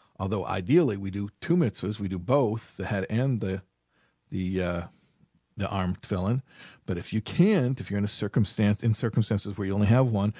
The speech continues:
so then obviously do the one mitzvah. One mitzvah is not as good as two, but it's better than none. So each of the tefillin are separate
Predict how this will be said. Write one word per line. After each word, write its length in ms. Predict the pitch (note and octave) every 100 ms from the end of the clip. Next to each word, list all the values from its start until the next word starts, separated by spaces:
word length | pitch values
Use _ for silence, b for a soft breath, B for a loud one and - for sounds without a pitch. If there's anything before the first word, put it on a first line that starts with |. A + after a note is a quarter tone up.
| B B
so 140 | -
then 260 | G2 C3+ F#2 _
obviously 400 | - F#2+ F#2+ F#2+
do 220 | F#2+ G2+ G#2+ B -
the 100 | A2+
one 260 | C#3 E3+
mitzvah. 380 | A2+ - A2 G#2+
One 260 | - A#2 B2+
mitzvah 420 | G2+ - G2+ G2+ b b b b b -
is 80 | G2+
not 160 | G2
as 100 | F#2+
good 140 | G#2+ C3
as 100 | B2+
two, 240 | A#3+ G3
but 140 | A2 F2
it's 100 | -
better 380 | F#2 F2+ A2 - -
than 220 | B2+ E3
none. 280 | G#3 B2 -
So 320 | - G2 - _
each 320 | A#2+ C3 - - _ _ -
of 240 | G#2+ G2
the 100 | -
tefillin 400 | - - C3 G#2 B B B -
are 320 | G2 G2 G2 _ _ _
separate 480 | - - F2+ F#2+ -